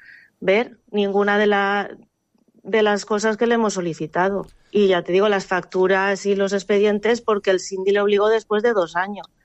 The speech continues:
Luego que no, que no aporto para los presupuestos, pues, si me, nos dan la información tarde y mal. <laughs>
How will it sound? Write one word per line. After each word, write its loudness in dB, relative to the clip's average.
Luego 2
que 2
no, 0
que 2
no 2
aporto 0
para -2
los -4
presupuestos, -2
pues, -4
si -2
me, 2
nos 2
dan 2
la 2
información 0
tarde 0
y 2
mal. -2
<laughs> -10